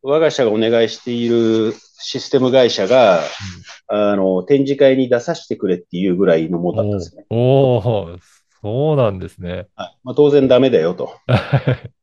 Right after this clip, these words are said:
Speaker 1: <laughs> 僕、ね、僕が考えて、僕がお金作ってんだから、
Speaker 2: <laughs>
Speaker 1: 福祉のもんだから、
Speaker 2: うん。
Speaker 1: あの、当然それ誰かに見せて売るなんてのは、
Speaker 2: うん。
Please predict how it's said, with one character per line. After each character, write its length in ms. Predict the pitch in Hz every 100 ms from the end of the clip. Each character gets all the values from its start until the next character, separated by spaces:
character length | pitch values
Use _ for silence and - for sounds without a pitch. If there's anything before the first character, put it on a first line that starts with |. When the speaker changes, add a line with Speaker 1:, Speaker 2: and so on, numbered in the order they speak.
| _ -
Speaker 1:
<laughs> 220 | - -
僕、 320 | 139 - - - 135
ね、 260 | 139 110 - -
僕 320 | 120 170 240 143
が 160 | 165
考 100 | 143 117 123
え 100 | 107
て、 80 | 90
僕 300 | 139 151 139
が 120 | 226 -
お 180 | 107 123
金 200 | 123 120 - _ _ _
作 240 | - -
っ 20 |
て 100 | -
ん 60 | 90
だ 100 | 85
か 80 | 76
ら、 300 | 98 73 - -
Speaker 2:
<laughs> 1160 | 107 - - - _ 131 - _ _ _ _ 143
Speaker 1:
福 120 | 160
祉 240 | - 127
の 80 | 82
も 160 | 87 87
ん 60 |
だ 120 | 76
か 80 | 71
ら、 320 | 107 110 - -
Speaker 2:
う 40 |
ん。 20 | 110
Speaker 1:
あ 200 | 76 78
の、 120 | 78 _ _ _
当 120 | 127 135
然 160 | 135
そ 120 | 120 131
れ 140 | 123
誰 240 | 117 127
か 120 | 110 82
に 100 | 82
見 120 | 98
せ 140 | 101
て 120 | 80
売 200 | 78 87
る 100 | 120
な 120 | 117 82
ん 100 | 73
て 80 |
の 120 | 71 82
は、 300 | 80 71 -
Speaker 2:
う 60 | 127
ん。 220 | 104 107